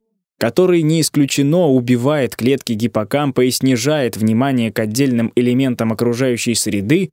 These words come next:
помогает нам вовремя приходить на встречи, подбадривает нас во время путешествий, избавляя от страха заплутать,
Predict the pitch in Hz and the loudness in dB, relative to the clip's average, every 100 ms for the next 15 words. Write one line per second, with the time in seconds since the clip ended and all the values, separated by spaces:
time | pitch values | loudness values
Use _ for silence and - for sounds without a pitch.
0 | _ _ _ _ _ - 117 151 233 240 | _ _ _ _ _ -2 0 2 2 0
1 | - 196 214 147 170 202 185 170 156 147 | 0 0 0 2 2 2 0 0 0 -2
2 | 139 131 165 147 110 - 90 139 165 139 | 0 0 0 0 -2 -2 0 0 2 -2
3 | - _ _ 180 170 98 117 160 156 151 | -2 _ _ -2 0 0 0 2 2 2
4 | 151 151 147 - 135 139 139 131 139 131 | 0 0 0 0 0 2 0 0 0 0
5 | 131 143 139 - 127 123 - 143 127 135 | 0 2 0 0 0 0 0 2 2 2
6 | 131 143 139 131 123 - - 131 131 123 | 0 0 0 -2 -4 -2 -2 0 0 -2
7 | 123 120 117 175 190 - | -2 -2 0 0 0 -2